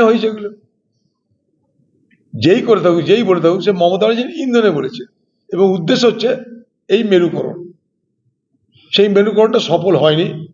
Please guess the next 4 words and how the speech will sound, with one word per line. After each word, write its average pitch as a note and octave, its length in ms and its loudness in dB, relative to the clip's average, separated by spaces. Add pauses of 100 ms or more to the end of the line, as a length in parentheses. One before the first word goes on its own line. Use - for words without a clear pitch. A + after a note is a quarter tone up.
(480)
কারণ F3+ 180 2 (440)
মুর্শিদাবাদের F3+ 640 2
মানুষ D#3+ 260 -2 (1800)
গত E3 220 2